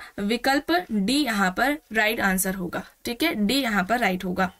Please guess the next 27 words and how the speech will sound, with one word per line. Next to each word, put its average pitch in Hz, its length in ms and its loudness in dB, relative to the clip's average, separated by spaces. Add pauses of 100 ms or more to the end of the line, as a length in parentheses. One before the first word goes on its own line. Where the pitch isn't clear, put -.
(560)
Joint 262 360 4
family 294 360 4
की 311 120 2
बात 285 200 4
सबसे 294 280 0
पहले 277 220 4
किसके 277 300 0
द्वारा 262 260 4
की 262 160 -4
गई 254 200 0
थी? 302 220 2 (280)
Henry 285 420 6
Mann 247 280 4
के 247 140 -2
द्वारा 208 300 2
की 202 160 -2
गई 185 200 2
थी। 185 140 -2
Joint 214 380 0
family 226 360 0
की 240 100 -6
बात 226 280 0
सबसे 240 260 -4
पहले 233 240 0
किसने 294 360 2
की 330 140 2
थी? 240 220 2